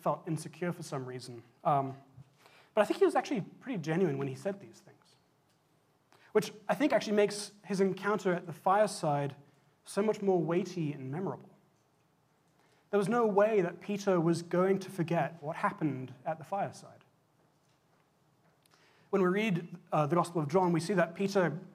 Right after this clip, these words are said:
kind of stumbled his way to this fireside. The story happens right after Jesus has been arrested in the Garden of Gethsemane.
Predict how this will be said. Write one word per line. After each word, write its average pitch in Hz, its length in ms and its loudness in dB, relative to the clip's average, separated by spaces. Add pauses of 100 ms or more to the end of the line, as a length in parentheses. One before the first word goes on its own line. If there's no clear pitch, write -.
(120)
kind 202 160 -2
of 175 100 -2
stumbled 175 460 -2
his 147 180 -8
way 147 300 0
to 139 160 -10
this 127 200 -14
fireside. 123 540 -10 (1300)
The 180 60 0
story 196 280 4
happens 185 380 2
right 175 160 4
after 160 200 0
Jesus 160 280 -2
has 139 80 -8
been 151 140 -2
arrested 143 480 -2
in 135 40 -10
the 135 60 -10
Garden 135 260 -4
of 127 120 -14
Gethsemane. - 560 -10